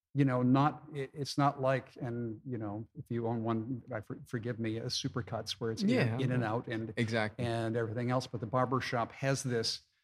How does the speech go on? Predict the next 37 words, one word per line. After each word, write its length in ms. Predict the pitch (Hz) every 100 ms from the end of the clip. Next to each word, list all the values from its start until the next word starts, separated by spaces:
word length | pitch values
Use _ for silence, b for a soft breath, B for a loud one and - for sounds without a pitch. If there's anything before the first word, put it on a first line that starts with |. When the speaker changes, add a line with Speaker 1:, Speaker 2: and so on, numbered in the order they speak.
| _ _ _ -
Speaker 1:
uh, 240 | 107 104
Speaker 2:
It's 80 | 104
like 20 |
a 20 | 135
Speaker 1:
whole 80 |
Speaker 2:
man 220 | 120 127 117
cave 200 | 104 95
almost 220 | 92 -
for 80 | 90
the 40 |
Speaker 1:
Yeah, 140 | 95
you, 140 | 143 294 294
Speaker 2:
neighborhood. 240 | 202 196
Speaker 1:
you 100 | 190
said 240 | 147 233
man 200 | 170 156 160
cave, 220 | 135 127
yeah, 60 | 170
and 80 |
it's 80 | 175
just, 180 | 190 160
Speaker 2:
Yeah. 120 | 180
Speaker 1:
yeah, 80 | 147
um, 180 | 156 185
kind 140 | 170 208
of 40 | 185
that 160 | 165 151
aura 380 | 143 170 127 127
of, 360 | 131 131 110
you 80 | 127
Speaker 2:
Mm-hmm. 140 | 131
Speaker 1:
know, 220 | 135 135 127 - - - 151 107
Speaker 2:
I've 140 | 127
Speaker 1:
we're, 100 | 139
Speaker 2:
always 300 | 135 131 120
tell 200 | -
Speaker 1:
we're 40 | 127